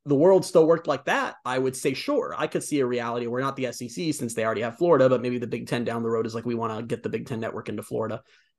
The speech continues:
This past wave has been totally different. And because cable's dying, all that matters now is creating television matchups that people want to watch. That's why the Big Ten went and got U S C and U C L A. It's why the S E C went and got Texas and Oklahoma.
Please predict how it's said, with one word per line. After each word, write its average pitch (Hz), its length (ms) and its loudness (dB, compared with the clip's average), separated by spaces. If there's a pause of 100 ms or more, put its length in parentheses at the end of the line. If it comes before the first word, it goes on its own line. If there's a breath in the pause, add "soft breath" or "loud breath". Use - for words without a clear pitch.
This 185 260 6
past 175 320 0
wave 147 380 8
has 131 160 2
been 110 240 -4
totally 175 440 8
different. - 280 -2 (120)
And 120 440 -4
because 117 640 0
cable's 143 400 2
dying, 127 560 0 (320)
all 147 240 6
that 151 100 4
matters 135 340 0
now 131 260 0
is 131 180 -2
creating 135 680 -2 (140)
television 127 560 -6
matchups 110 440 -8
that - 120 -8
people 117 300 -6
want 104 200 -6
to - 80 -8
watch. 87 280 -6
That's 113 240 -6
why 110 100 0
the 113 80 -6
Big 110 220 -6
Ten 110 160 -8
went 107 160 -8
and 113 100 -8
got 107 220 -6
U 104 140 -6
S 110 120 -6
C 101 120 -8
and 101 80 -8
U 80 100 -8
C - 160 -6
L 107 140 -2
A. 110 120 -2
It's 104 160 -6
why 104 140 -2
the 101 100 -4
S 110 160 -6
E 117 60 -8
C 110 160 -8
went 107 140 -4
and 104 60 -8
got 101 140 -4
Texas 120 300 -8
and 117 80 -10
Oklahoma. 131 560 0